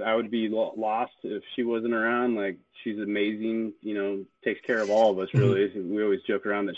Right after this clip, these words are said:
Speaker 1: she has five boys, not four, 'cause she got me included,
Speaker 2: <laughs>
Speaker 1: as you can imagine. But yeah, I just, I, I love, I love that I'm blessed with it, you know, and, and touched on it earlier, like, uh, gotten involved with coaching,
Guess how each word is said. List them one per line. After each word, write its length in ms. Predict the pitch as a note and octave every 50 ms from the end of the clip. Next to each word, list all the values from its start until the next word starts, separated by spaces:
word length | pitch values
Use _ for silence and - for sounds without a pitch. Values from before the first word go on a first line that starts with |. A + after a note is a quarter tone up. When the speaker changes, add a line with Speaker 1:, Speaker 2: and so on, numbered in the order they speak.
| -
Speaker 1:
she 100 | A#2 G#2+
has 180 | A2 G#2+ G2 F2+ -
five 280 | - A2 G#2+ G2+ G2 F2
boys, 300 | F#2 F#2+ F#2+ F#2 F#2 F#2+
not 240 | G2 G2+ F2+ D#2+ -
four, 160 | - A2+ G2+
'cause 340 | F2+ F2+ F2+ F2+ - - - -
she 60 | - A2
got 140 | F#2+ F2
me 180 | F2 G#2 G2+ F#2+
included, 360 | F#2 C4 - - F#2+ F#2 G2
Speaker 2:
<laughs> 440 | - - - - - - F3 C3+ -
Speaker 1:
as 100 | A2+ A2+
you 80 | A#2 A#2+
can 120 | C3 A#2
imagine. 480 | G#2 G#2+ G#2+ G#2+ G#2+ G2+ G#2+ A2 A2 G#2+ - _ - - D3 E3+ F3 E3 E3+ C#3 - - - _ _ - -
But 140 | C#3 D3+ D3+
yeah, 320 | D#3 F3+ F#3+ F3 D3 C3
I 60 | C3+
just, 200 | C3+ C#3 C3 - B2
I, 140 | B2 C#3 C#3+ - - - -
I 80 | B2
love, 400 | C3 C#3 C#3+ D3+ D#3 D#3 C#3 B2+ A#2 -
I 80 | A2+ A#2+
love 220 | B2+ C3+ C#3 C3
that 100 | C#3 C3+
I'm 120 | C3+ A#2
blessed 280 | G#2 A2+ A#2 C3 C3+ -
with 140 | D3+ D3+ D3
it, 180 | D#3 D#3+ -
you 80 | D3+ C#3
know, 220 | C3+ C#3 C#3+ D3
and, 220 | C#3 B2 A#2 G#2 F#2 _ _ B2
and 300 | B2 B2 A#2 A2 G#2+ G#2+ - _ _ _ - B2+ - _ -
touched 200 | D#3+ C#3+ - -
on 140 | C3+ C3+ B2+
it 40 |
earlier, 420 | A#2 A#2+ B2+ C3+ C#3 C3+ C#3 C3+ C3+
like, 260 | B2 A2+ G#2 G2 - _ _ _ _ - A#2
uh, 280 | A2+ G#2+ G#2+ G#2 F#2+ - - _ _ _
gotten 220 | - D3 C3+ B2 B2+
involved 380 | B2 A#2 A#2 A#2 A#2+ B2+ A#2+
with 120 | A2+ - -
coaching, 560 | C#3 C3 B2 - - C3+ C3 B2+ A#2+ A2+ A2+